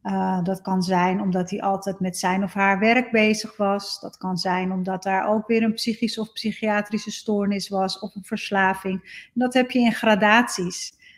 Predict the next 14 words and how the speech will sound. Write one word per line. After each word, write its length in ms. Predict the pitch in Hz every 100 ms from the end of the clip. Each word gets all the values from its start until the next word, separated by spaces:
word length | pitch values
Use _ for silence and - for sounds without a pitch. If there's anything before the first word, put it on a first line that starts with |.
| _
Ja, 120 | 277
dat 180 | 269 247
kan 220 | 214 202
ook 200 | 196 190
zijn 280 | - 185 190
omdat 240 | 196 196 196
je 80 |
alleen 300 | - 202 208
maar 220 | 208 196 -
praktische 540 | 226 226 233 214 226
materiële 680 | 208 202 220 202 202 233 240
zorg 400 | - 226 220 208
hebt 220 | 220 214
ontvangen. 640 | 214 202 - 208 208 208